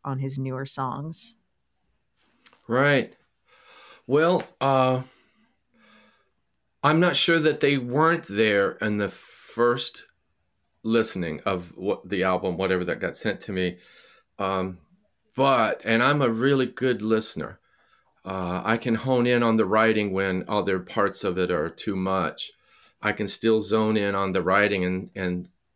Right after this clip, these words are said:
Speaker 2: consider what was there. Basically, the second batch they sent me, the first batch was his current album at the time.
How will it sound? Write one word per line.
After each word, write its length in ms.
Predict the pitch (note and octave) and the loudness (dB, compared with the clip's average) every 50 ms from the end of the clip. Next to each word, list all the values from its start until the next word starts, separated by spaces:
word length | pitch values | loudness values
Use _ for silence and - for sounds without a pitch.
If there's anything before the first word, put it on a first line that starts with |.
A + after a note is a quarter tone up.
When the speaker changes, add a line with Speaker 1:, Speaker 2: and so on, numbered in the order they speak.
| _ _ | _ _
Speaker 2:
consider 520 | - - G2+ - - - A2 G#2 G2+ G2 G2 | -12 -10 -6 -6 -4 -2 0 0 0 0 0
what 220 | F#2+ F#2+ - - | -2 -4 -4 -4
was 180 | F2 F2 - - | -8 -10 -8 -4
there. 440 | F#2 G#2 A2 A2 F#2+ - E2 - _ _ _ _ _ _ _ - - _ _ _ _ _ _ | 0 2 2 2 2 0 -4 -8 _ _ _ _ _ _ _ -20 -20 _ _ _ _ _ _
Basically, 680 | - C#3+ D3+ F#3 G3+ G3 - F3+ - - C#3+ C#3 C3+ C3 | 0 2 2 2 0 0 -2 -2 -2 0 2 2 2 2
the 160 | A#2+ A2+ B2+ | 2 0 0
second 500 | B2+ - - D#3+ - - - E3+ - A#2 | 0 2 2 2 0 2 0 -4 -4 0
batch 360 | - B2 B2 A#2 A#2+ - - - | 2 2 2 2 2 0 -2 0
they 120 | B2 A#2 | 0 0
sent 440 | A2+ A2+ - - C#3 C3 A#2 G#2+ - | 0 0 -2 -2 -2 -2 -2 -2 -2
me, 240 | G#2+ A2 G#2 G#2 G#2+ | -2 0 0 0 0
the 120 | F#2 G#2 A#2+ | 0 -2 -2
first 300 | - - D3 D#3+ D3+ - | 0 0 0 0 0 0
batch 300 | - A2+ G#2+ A2 - - | 0 2 2 0 -2 -2
was 240 | G#2+ G#2 G2+ - - | -4 -4 -4 -6 -10
his 160 | G2+ F#2+ - | -10 -10 -10
current 320 | - - A#2 G#2 F#2+ F#2 | -6 -4 -2 -2 0 0
album 600 | F#2 F#2+ G2 G2 F#2+ - F2+ E2+ E2 D#2 D#2 - _ _ - | 0 2 0 0 -2 -2 -4 -4 -4 -6 -10 -12 _ _ -10
at 160 | F2 G2 - | -10 -8 -6
the 80 | E2+ | -8
time. 460 | D#2+ - - F#2+ E2+ D#2+ D2+ D#2 E2 | -10 -8 -8 -6 -4 -4 -4 -6 -8